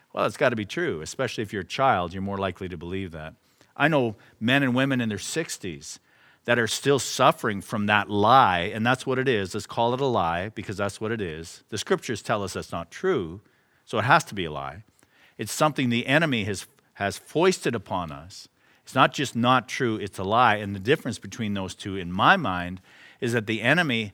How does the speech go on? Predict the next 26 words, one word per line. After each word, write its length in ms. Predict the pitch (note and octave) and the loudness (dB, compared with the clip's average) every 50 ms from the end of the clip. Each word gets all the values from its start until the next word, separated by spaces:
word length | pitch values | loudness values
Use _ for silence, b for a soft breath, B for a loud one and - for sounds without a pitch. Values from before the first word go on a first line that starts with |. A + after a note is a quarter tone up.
| _ | _
has 260 | - - G#2+ G2+ F2+ F2 | -8 -4 -4 -4 -4 -6
given 360 | G2 G2 A#2 D3 D#3+ F3+ F3 | -4 0 0 2 2 2 0
us 160 | D3+ C3 - | 0 -2 0
that 240 | - B2+ A2+ G#2+ F#2 | 2 2 2 2 2
lie 260 | G#2 G2+ F#2+ F#2+ F#2+ | 0 -2 0 0 0
in 160 | F#2+ F#2 F#2 F#2 | 0 -2 -4 -4
our 120 | F2+ F2 | -6 -6
heart 380 | - - - G#2 F#2+ F#2+ F2+ - | -6 -4 -2 0 0 0 -2 -6
and 120 | - F#2 F2+ | -8 -8 -6
our 80 | E2+ | -4
mind 560 | F2 F#2 G#2 B2 C3 B2 G2+ F2+ F2+ F#2 F2+ B B B B B B B _ | -2 0 2 2 4 2 2 0 -2 -6 -10 B B B B B B B _
to 100 | - A2+ | -10 -6
dissuade 580 | F#2+ A2 G#2 - - - A2 B2+ D3+ F3 E3+ D3 | -4 -4 -4 -4 -4 0 4 6 6 6 6 6
us 300 | A#2+ G#2 G#2 G2 - - | 4 4 2 0 -4 -8
from 200 | - - G#2+ G#2+ | -8 -6 -4 -4
the 80 | G#2+ | -4
truth 300 | G2 - - A#2 G#2+ G2 | -4 -4 -4 -4 -4 -4
of 100 | G#2 F#2 | -6 -8
the 80 | E2 E2+ | -8 -8
scriptures. 560 | - - - A2 G2 - - F2 D2 C#2+ - | -10 -8 -6 -6 -6 -6 -10 -14 -14 -12 -10
It's 120 | G2 F#2 - | -12 -12 -8
part 260 | - - A2+ A2+ A2 | -4 -2 0 0 0
of 100 | G#2 F2 | -2 -4
a 60 | F#2 | -6
spiritual 500 | - - - G#2 F#2+ F2+ - - F#2+ E2+ | -10 -10 -8 -6 -6 -6 -8 -10 -10 -10
warfare. 540 | D#2+ D#2+ D#2+ D#2 D#2 - - D2 D2 D#2 | -10 -10 -10 -12 -14 -16 -20 -20 -20 -20